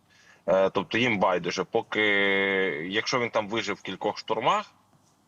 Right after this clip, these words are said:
е, то це вже там досвідчений яких-, якийсь піхотинець, його вже можуть більше цінувати.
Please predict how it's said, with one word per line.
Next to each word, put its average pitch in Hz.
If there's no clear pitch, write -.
е, 95
то 110
це 147
вже 113
там 101
досвідчений 143
яких-, 127
якийсь 110
піхотинець, 110
його 110
вже 123
можуть 107
більше 101
цінувати. 92